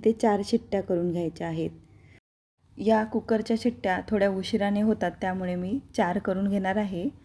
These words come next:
तुम्ही तुमच्या कुकरमध्ये किती वेळ लागतो त्यानुसार शिट्ट्या करून घ्या. आता याला झाकण लावून मीडियम फ्लेमवरती याच्या चार शिट्ट्या करून घेऊयात. शिट्ट्या होत आहेत तोपर्यंत इथे मी अर्धा किलो चिकन स्वच्छ धुवून घेतलेलं आहे.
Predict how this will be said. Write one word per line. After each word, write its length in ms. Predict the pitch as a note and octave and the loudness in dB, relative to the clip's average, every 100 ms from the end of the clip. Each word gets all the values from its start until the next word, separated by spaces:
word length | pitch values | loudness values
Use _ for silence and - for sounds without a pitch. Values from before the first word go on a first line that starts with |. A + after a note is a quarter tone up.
| - C#4 | -8 0
तुम्ही 240 | A3+ C4 | 4 6
तुमच्या 280 | C4 B3+ G#3+ | 6 2 0
कुकरमध्ये 680 | G3+ A3+ - G#3+ A3 G3+ E3+ | -2 -2 0 0 2 0 -4
किती 300 | - A3+ G#3 | -6 -4 -2
वेळ 260 | G#3 G#3 G#3 | 2 2 2
लागतो 400 | G#3+ - E3 E3+ | 0 -4 -6 -4
त्यानुसार 600 | - F#3 G3+ G3+ F#3+ F3+ | 0 0 2 0 -2 -6
शिट्ट्या 360 | - C#4 - F#3 | -2 -4 0 0
करून 300 | F3 D#3+ E3 | 0 -2 -2
घ्या. 220 | E3+ D#3 D#3 _ _ - | -4 -6 -8 _ _ -2
आता 180 | A3+ | 4
याला 300 | C#4 B3 A#3 | 6 6 6
झाकण 480 | A#3+ A3+ A3 A3 A3 | 4 2 0 2 6
लावून 460 | A3+ A3 F3 F3 A#3+ - - _ - _ _ _ _ | 6 6 2 -4 -8 -10 -20 _ -20 _ _ _ _
मीडियम 320 | A3 A#3 G#3+ A3 | 6 8 6 4
फ्लेमवरती 600 | A#3 A3+ A3+ A3+ - F3 | 4 6 6 4 -2 -2
याच्या 320 | F3+ F3+ F#3+ | -2 -2 -4
चार 200 | G#3 F#3 | -2 -2
शिट्ट्या 340 | - A3 - F#3+ | -2 -6 -4 -4
करून 260 | G3+ G3 | -2 0
घेऊयात. 440 | G#3+ A3+ F#3+ E3+ D4 - - | 4 4 4 2 0 -2 -10
शिट्ट्या 360 | - A#3+ - B3 | -4 -2 2 4
होत 220 | B3 A#3+ | 6 4
आहेत 280 | C4+ A#3 F#3 - G#3 | 4 2 0 -2 -4
तोपर्यंत 500 | G3+ G#3+ A3 A3 F#3 F3 | 0 2 2 2 -2 -4
इथे 200 | F#3+ G3 G3+ | -6 -2 -2
मी 100 | G3 | 0
अर्धा 260 | G3+ F3+ F#3+ | 0 0 0
किलो 280 | F3+ G#3+ G#3+ | -2 0 0
चिकन 420 | G#3+ A3+ F#3+ F#3 | 0 0 0 -2
स्वच्छ 380 | - F#3+ F#3+ - | -2 -4 -4 -2
धुवून 360 | F#3 G3+ F#3+ G3 | 2 2 2 -2
घेतलेलं 500 | G#3 G3+ F#3 F#3 G#3 | 0 -2 -2 2 2
आहे. 340 | A3+ F#3 G3 | 2 0 -2